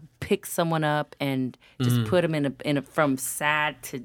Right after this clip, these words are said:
Speaker 1: joy, you know? So
Speaker 2: They speak life into you and they
Speaker 1: they
Speaker 2: sing
Speaker 1: speak
Speaker 2: you a song.
Speaker 1: life. Their energy is just contagious. Their
Speaker 2: Right.
Speaker 1: voices are angelic.
Speaker 2: Mm.
Speaker 1: They are just, they are amazing. Flo is amazing. Flo h-, is, she is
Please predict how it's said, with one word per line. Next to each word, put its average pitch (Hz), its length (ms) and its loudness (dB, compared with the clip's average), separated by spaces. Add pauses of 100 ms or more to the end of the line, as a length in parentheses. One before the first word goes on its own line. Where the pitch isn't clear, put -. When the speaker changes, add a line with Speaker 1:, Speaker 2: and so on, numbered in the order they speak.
(140)
Speaker 1:
joy, 156 560 0
you 147 220 -8
know? 151 240 -2
So - 440 -6
Speaker 2:
They 135 100 2
speak 139 280 0
life 131 300 0
into 139 240 -2
you 135 260 -2
and 135 240 0
they 151 60 2
Speaker 1:
they 202 80 4
Speaker 2:
sing 151 260 2
Speaker 1:
speak 208 80 4
Speaker 2:
you 131 140 2
a 120 80 0
song. 160 140 2
Speaker 1:
life. 202 640 2
Their 196 260 4
energy 226 680 6
is 143 240 0
just 170 300 2
contagious. 190 1300 4
Their 165 280 6
Speaker 2:
Right. 113 200 -2
Speaker 1:
voices 208 720 4
are 143 280 4
angelic. 190 880 4
Speaker 2:
Mm. 185 180 2
Speaker 1:
They 196 300 4
are 156 240 4
just, 139 640 -4 (840)
they 180 200 4
are 170 60 4
amazing. 165 440 -2
Flo 175 380 4
is 170 140 -4
amazing. 160 600 -2
Flo 151 340 0
h-, 147 220 -6
is, 160 180 -2
she 170 240 0
is 143 220 -4